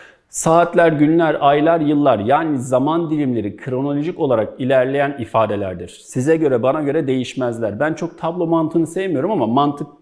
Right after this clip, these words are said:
e, kurmak gerekirse şöyle. Şimdi böyle bir tablo yapmak gerekir ise, illaki böyle çözmek isteyen arkadaşlar var ise,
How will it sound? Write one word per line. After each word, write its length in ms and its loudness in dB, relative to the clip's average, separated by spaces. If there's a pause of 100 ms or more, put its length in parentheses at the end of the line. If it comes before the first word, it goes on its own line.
(360)
e, 380 0
kurmak 360 -2
gerekirse 420 -4
şöyle. 500 -2 (960)
Şimdi 200 -2
böyle 240 4
bir 200 2 (300)
tablo 340 0
yapmak 480 2 (200)
gerekir 600 0
ise, 280 -8
illaki 500 0
böyle 220 2
çözmek 380 -2
isteyen 260 -6
arkadaşlar 680 -2
var 440 2
ise, 340 -4